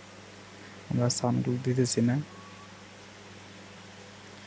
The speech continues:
এদিকে ফাইটিং চলতেছে, আহ, লাঠিয়াল বাহিনী, ওরা খেলতেছে ওদের মতো করে, আমরা খেলতেছি আমাদের মতো করে।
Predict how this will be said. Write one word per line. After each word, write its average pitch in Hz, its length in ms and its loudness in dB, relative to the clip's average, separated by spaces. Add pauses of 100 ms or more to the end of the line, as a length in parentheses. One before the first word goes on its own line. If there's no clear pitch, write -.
(300)
এদিকে 131 300 6
ফাইটিং 131 460 6
চলতেছে, 131 840 6 (1900)
আহ, - 1300 0
লাঠিয়াল 123 480 8
বাহিনী, 123 480 8 (1900)
ওরা 123 180 8 (160)
খেলতেছে 127 580 6
ওদের 123 280 8
মতো 123 320 8 (100)
করে, 127 440 8 (360)
আমরা 120 380 4
খেলতেছি 123 380 2
আমাদের 120 260 6
মতো 120 300 2
করে। 123 340 4